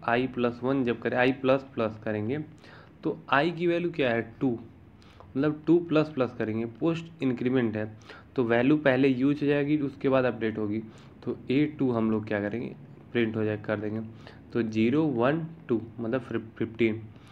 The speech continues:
तो अगर हम लोग print कराएं, तो क्या हो जाएगा, टू, comma, यहाँ पे देखिए, comma वामा ध्यान दीजिए,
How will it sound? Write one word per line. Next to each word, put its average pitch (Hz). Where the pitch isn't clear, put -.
तो 120
अगर 120
हम 123
लोग 123
print 127
कराएं, 120
तो 127
क्या 139
हो 127
जाएगा, 120
टू, 160
comma, 120
यहाँ 123
पे 110
देखिए, 113
comma 120
वामा 135
ध्यान 120
दीजिए, 117